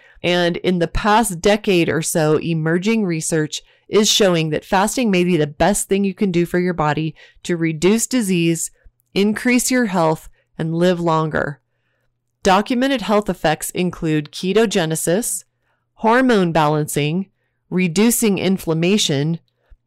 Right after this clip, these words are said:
improving stress resistance, fat burning, and autophagy. The research in human subjects shows disease reversal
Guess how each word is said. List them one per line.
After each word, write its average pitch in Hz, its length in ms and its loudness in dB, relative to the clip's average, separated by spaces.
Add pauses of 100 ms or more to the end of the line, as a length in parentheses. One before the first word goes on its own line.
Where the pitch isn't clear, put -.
(220)
improving 214 800 0
stress - 520 0
resistance, 156 920 -4 (500)
fat 254 500 2
burning, 165 500 0 (100)
and 180 520 0 (220)
autophagy. 170 840 -2 (680)
The 180 140 0
research 262 600 0
in 196 140 2
human 190 380 -2
subjects 156 680 -2
shows 175 600 0 (340)
disease 196 540 0
reversal 190 840 2